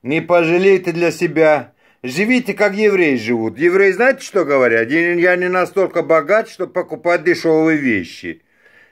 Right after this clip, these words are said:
Купите какую-то вещь, которая надолго, долговечнее, чем временный китайский, который сегодня купили. А дешево же. А через неделю уже порвалось там, там, там.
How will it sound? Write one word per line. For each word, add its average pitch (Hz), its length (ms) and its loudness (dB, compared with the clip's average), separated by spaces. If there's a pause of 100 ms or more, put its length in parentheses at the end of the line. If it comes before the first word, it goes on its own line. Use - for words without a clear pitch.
(160)
Купите 196 420 -2
какую-то 160 480 -2
вещь, 226 320 0
которая 165 360 0
надолго, 170 760 0
долговечнее, 151 840 -2
чем 147 280 -4
временный 165 580 2
китайский, 120 720 -2
который 98 640 0 (300)
сегодня 165 500 0
купили. 170 800 0 (640)
А 196 240 2
дешево 156 640 0
же. 90 320 -8 (380)
А 147 380 0
через 165 320 0
неделю 165 480 2
уже 143 180 2
порвалось 160 680 0
там, 180 300 0
там, 165 300 -2
там. 147 280 -2